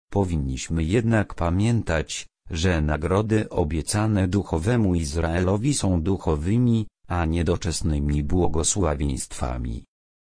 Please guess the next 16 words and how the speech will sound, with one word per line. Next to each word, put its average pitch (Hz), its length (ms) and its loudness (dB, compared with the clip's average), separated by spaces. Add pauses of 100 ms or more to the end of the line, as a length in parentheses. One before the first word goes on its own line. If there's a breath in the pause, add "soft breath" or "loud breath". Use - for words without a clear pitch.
(240)
Jak 85 360 -4
już 104 300 0
poprzednio 95 680 0
zaznaczyliśmy, 76 1200 -2 (260)
zgromadzenie 87 800 0
Pańskie 82 640 2
w 78 80 -2
obecnym 80 680 0
czasie 85 500 -2
może 90 400 2
być 80 300 -2
uważane 80 640 0
za 90 200 0
jego 71 360 -4
symboliczną 110 840 0
świątynię, 78 760 -2